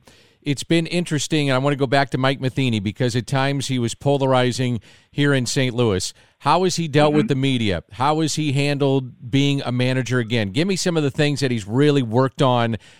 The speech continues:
Speaker 1: uh, to kinda, as you mentioned, uh, improve upon the things that could be at times a detriment here in Saint Louis.
Speaker 2: Well, he shared with me that he tried to follow what, what Tony La Russa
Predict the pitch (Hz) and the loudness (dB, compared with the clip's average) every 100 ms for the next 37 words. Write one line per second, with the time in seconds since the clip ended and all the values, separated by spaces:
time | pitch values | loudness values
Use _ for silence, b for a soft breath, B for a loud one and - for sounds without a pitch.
0 | b - 113 113 120 - 131 123 113 104 | b -4 -2 -2 -4 -6 -4 -2 -2 -4
1 | 120 110 147 170 190 - 92 76 - 110 | -6 -2 -2 0 0 -2 -6 -6 -8 -4
2 | 113 127 117 147 143 143 139 127 139 135 | -2 -4 -2 0 0 0 0 0 0 -2
3 | 131 127 123 - - 147 127 135 - 135 | 0 -2 -4 -6 -4 -2 2 0 0 -2
4 | 131 120 104 123 - 120 113 117 117 110 | -2 -2 -2 -2 0 -2 -2 0 0 0
5 | 127 117 104 90 80 - _ _ _ B | 0 0 0 0 -2 -8 _ _ _ B
6 | B B B B B B B _ 185 185 | B B B B B B B _ 4 4
7 | 190 240 - 226 214 185 151 151 160 143 | 2 -2 -2 -4 -2 -4 -6 -8 -6 -6
8 | 123 110 110 110 107 _ _ _ - - | -6 0 0 0 -4 _ _ _ -20 -20
9 | - 247 - - - - 131 127 120 104 | -4 0 0 0 0 2 2 2 0 -2
10 | 101 _ _ _ _ 113 - 127 127 117 | -10 _ _ _ _ -16 -12 -8 -6 -8
11 | 101 101 113 123 - 104 95 | -10 -10 -10 -10 -10 -10 -10